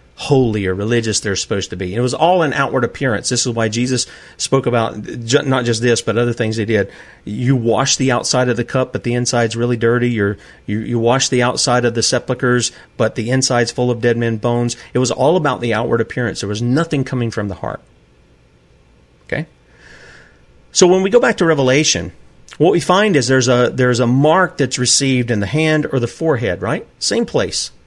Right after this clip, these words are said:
Same place. Now, what, did this take place in the first century? Well, yeah. Historians, preachers, uh, Phil Kaiser's one of them.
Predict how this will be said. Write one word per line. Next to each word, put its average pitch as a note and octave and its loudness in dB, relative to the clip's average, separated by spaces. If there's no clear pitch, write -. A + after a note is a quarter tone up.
Same B2+ -4
place. - -14
Now, D#3 4
what, F3 4
did G3 4
this B3 2
take A3+ 0
place F#3+ 2
in E3+ 0
the F3 0
first C#3 0
century? F3+ -4
Well, D3 2
yeah. D#3 0
Historians, E3 0
preachers, D#3+ 2
uh, A2+ -4
Phil C#3 0
Kaiser's C3 0
one B2+ 0
of C3+ 2
them. D3 -2